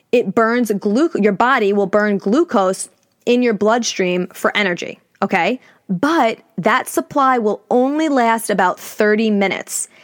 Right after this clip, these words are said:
After that thirty minute mark, your body will turn to your adrenal glands, which then start pumping out the stress hormone cortisol,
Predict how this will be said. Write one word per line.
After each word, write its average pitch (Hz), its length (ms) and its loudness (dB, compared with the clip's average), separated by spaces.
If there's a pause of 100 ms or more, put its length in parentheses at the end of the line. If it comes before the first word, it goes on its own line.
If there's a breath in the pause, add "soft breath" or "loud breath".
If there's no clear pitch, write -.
(240 soft breath)
After 269 440 0
that 269 180 0
thirty 226 320 0
minute 196 300 0
mark, 294 400 -2 (260 loud breath)
your 220 160 2
body 214 400 0
will 247 160 2
turn 226 320 -2
to 226 120 -2
your 208 140 0
adrenal 208 640 0
glands, 160 580 -2 (200 loud breath)
which 220 220 0
then 220 280 0
start 247 320 0
pumping 208 400 0
out 185 220 0
the 185 100 -2
stress 311 380 -2
hormone 190 460 0
cortisol, 220 800 0